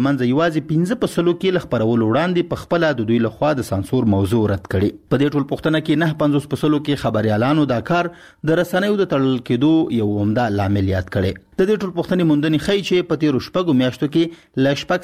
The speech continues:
سوه درویشت افغان رسنیو له ډلې درې سوه اتلس بندي او له دوه زره پنځه سوه ډېر خبریالان بې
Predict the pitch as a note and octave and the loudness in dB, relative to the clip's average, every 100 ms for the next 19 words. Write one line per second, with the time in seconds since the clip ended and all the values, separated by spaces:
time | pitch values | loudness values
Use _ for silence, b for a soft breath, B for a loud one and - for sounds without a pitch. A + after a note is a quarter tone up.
0 | - D3+ A#2+ E3 F#3 F#3 - - A2+ C3+ | 0 0 2 0 0 -4 -4 -6 -2 0
1 | C3 A#2+ A#2 B2+ A2+ A2 F3 E3+ E3+ B | 0 0 0 0 0 0 2 0 -2 B
2 | - C3 C#3 B2 G#2 G2 A2+ G#2 G#2+ F3 | -4 -2 0 0 -2 0 0 0 0 0
3 | G#3+ A3+ A3 G3+ C#3 C#3+ D3 D#3 D#3 B2 | 2 0 0 0 0 0 2 0 0 0
4 | C3 D#3 C3 A#2 E3 F3 - A#2 G#2+ G#2 | 0 0 0 2 0 0 -2 -2 0 0
5 | B2+ B2+ G2 | 2 0 0